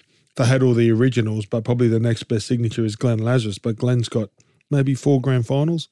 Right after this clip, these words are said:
out of Brisbane. So until you can come there as a, as a fresh signing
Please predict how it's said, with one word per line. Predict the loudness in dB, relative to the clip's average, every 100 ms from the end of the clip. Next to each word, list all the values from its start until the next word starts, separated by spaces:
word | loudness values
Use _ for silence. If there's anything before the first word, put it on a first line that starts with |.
| _ -20 -20 _ 0
out | 2
of | 2
Brisbane. | 0 0 0 0
So | 0 0 -2 _ _ _
until | -4 0 2
you | 2 2
can | 0 -2
come | 0 2
there | 4 4
as | 2 2
a, | 2 0 -4 _ _ _ -18 -2
as | 0 2
a |
fresh | 0 0 0 -2
signing | -2 0 0 -4 -10